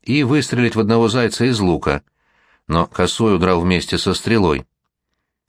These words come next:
Когда-то где-то я читал, что на зайцев ставили петли. Из чего же делали эти петли? Леску, мне показалось, они могут перегрызть.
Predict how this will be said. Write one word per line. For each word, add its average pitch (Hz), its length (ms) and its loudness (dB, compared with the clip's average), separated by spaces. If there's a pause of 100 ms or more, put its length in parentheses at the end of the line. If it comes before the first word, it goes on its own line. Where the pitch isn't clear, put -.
(480)
Когда-то 135 500 0
где-то 151 300 0
я 135 120 2
читал, 156 460 -2 (400)
что - 240 -2
на 131 160 2
зайцев 151 500 -2
ставили 147 380 0
петли. 73 540 0 (420)
Из 71 140 -4
чего 90 260 0
же 101 140 0
делали 98 360 0
эти 76 160 -2
петли? 73 460 -2 (680)
Леску, 95 480 0
мне 127 120 0
показалось, 135 680 -2 (360)
они 180 220 2
могут 175 300 0
перегрызть. 104 580 -2